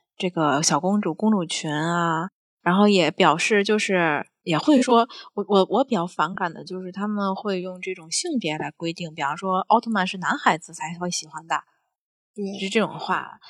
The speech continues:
Speaker 1: 这样我觉得有一点，呃，我会不开-，不是，不是说不开心吧，就是觉得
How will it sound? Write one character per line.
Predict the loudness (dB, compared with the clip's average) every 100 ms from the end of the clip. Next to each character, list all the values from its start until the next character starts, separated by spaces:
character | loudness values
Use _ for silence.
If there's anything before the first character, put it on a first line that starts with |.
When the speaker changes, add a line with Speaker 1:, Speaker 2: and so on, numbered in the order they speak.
| -8 2
Speaker 1:
这 | 4
样 | 4
我 | 2 -4
觉 | -6 -4
得 | -2
有 | -2 -2
一 |
点， | -2 -4 -6 -14 -8
呃， | -4 -4 -6 -8
我 | -6 -2
会 | 0
不 | 0 -2
开-， | -4 -8 -8
不 | -12
是， | -12
不 | -6 0
是 |
说 | 2
不 | 2
开 | 0 0
心 | 2
吧， | 2
就 | 2
是 | 0
觉 | 2
得 | 2 2